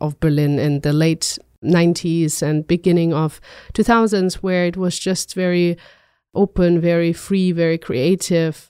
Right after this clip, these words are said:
And what do you think,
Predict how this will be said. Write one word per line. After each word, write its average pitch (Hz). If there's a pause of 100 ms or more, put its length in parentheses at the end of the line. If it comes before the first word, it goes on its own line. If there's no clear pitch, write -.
(220)
And 170 (460)
what 220
do 254
you 240
think, 185